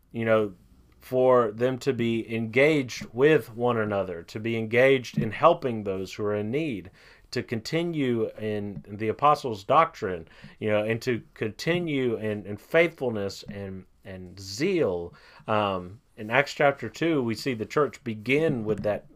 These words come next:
sort of, uh, fantastic transformation that takes place. Um, but the church had just an incredible impact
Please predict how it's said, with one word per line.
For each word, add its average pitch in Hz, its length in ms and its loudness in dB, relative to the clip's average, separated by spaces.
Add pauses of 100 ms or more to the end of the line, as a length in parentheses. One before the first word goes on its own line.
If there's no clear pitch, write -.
(140)
sort 131 380 2
of, 110 160 2 (460)
uh, 113 220 0
fantastic 147 1000 0
transformation 127 1000 -2
that 92 140 -10
takes 104 240 -10
place. - 460 -10 (480)
Um, 117 400 6 (720)
but 139 300 6 (220)
the 120 120 -4
church - 520 4 (180)
had 156 320 0 (500)
just 170 300 -2
an 156 120 -2
incredible 151 1000 6
impact 170 680 0